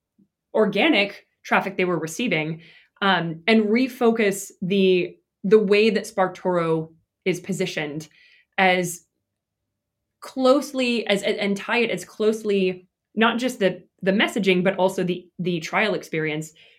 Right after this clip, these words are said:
as closely to that, "I need to get this done quickly," pain point as possible. And what that involved, instead of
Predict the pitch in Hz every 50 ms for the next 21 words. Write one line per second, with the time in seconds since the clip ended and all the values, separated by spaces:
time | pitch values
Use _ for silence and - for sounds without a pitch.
0 | _ - 208 208 - - 262 262 262 262 294 247 254 233 190 196 180 175 165 -
1 | - - _ _ _ _ - 196 202 208 220 202 - 226 190 202 196 190 180 -
2 | - 185 175 175 170 - 190 185 - 156 156 151 156 - - 180 170 165 160 -
3 | 165 156 156 151 156 - - 156 156 156 - - 123 - - - _ _ - 247
4 | 247 240 233 247 233 226 208 202 196 190 196 302 349 262 208 196 196 190 - -
5 | - 208 202 202 - 262 240 233 214 190 -